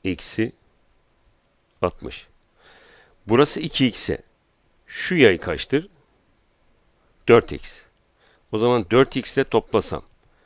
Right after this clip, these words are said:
kaça eşit olması lazım? Üç yüz altmışa. Altı x eşittir, e, dört yüz yirmi.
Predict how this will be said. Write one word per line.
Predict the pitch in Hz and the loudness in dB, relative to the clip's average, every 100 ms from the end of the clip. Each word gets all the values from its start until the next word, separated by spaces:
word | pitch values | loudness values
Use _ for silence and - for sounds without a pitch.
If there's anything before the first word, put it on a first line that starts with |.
| _ _ _ - | _ _ _ -6
kaça | 123 - | -4 -2
eşit | 101 - | -2 -4
olması | 95 80 76 - | -6 -6 -8 -10
lazım? | 73 71 123 - _ _ _ _ _ _ - | -10 -10 -12 -14 _ _ _ _ _ _ -12
Üç | 107 - | -10 -8
yüz | 90 | -6
altmışa. | 151 - - - - _ _ _ _ _ _ _ _ _ _ _ - _ _ _ _ _ _ _ _ | -6 -8 -14 -14 -16 _ _ _ _ _ _ _ _ _ _ _ -20 _ _ _ _ _ _ _ _
Altı | 107 104 110 - | 2 2 2 0
x | 202 101 76 - - - - - | -2 -4 -6 -8 -10 -12 -12 -8
eşittir, | 95 143 - 139 151 - _ _ _ _ _ _ _ _ _ _ _ _ _ _ - | -4 -4 0 2 2 -2 _ _ _ _ _ _ _ _ _ _ _ _ _ _ -4
e, | 95 90 85 82 76 65 58 - | -2 0 -2 -4 -6 -10 -14 -2
dört | 117 110 - | 0 0 -2
yüz | 104 85 | -4 -2
yirmi. | 85 69 87 147 | -2 -2 -4 -6